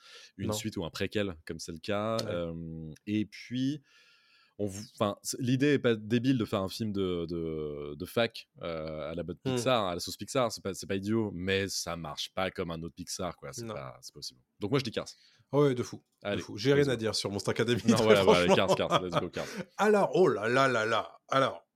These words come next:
Speaker 2: le deuxième duel, c'est Lao
Speaker 1: Ah ouais, ok.
Speaker 2: versus Monstres et compagnie.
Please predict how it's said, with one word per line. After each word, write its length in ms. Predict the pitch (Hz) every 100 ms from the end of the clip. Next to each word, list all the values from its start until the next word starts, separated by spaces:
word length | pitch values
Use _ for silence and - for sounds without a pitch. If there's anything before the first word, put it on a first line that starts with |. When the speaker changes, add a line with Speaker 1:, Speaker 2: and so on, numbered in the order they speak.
| _ _
Speaker 2:
le 120 | 135 127
deuxième 360 | 160 175 190
duel, 500 | 170 160 135 139 165 - -
c'est 440 | - - 120 117 -
Lao 440 | 139 160 135 - _ _ _ _ _ -
Speaker 1:
Ah 200 | - 107
ouais, 140 | 113
ok. 60 | 120 113
Speaker 2:
versus 760 | 117 131 - - 156 - - - _ _ _ -
Monstres 380 | 127 151 - 120
et 60 |
compagnie. 460 | 120 107 107 104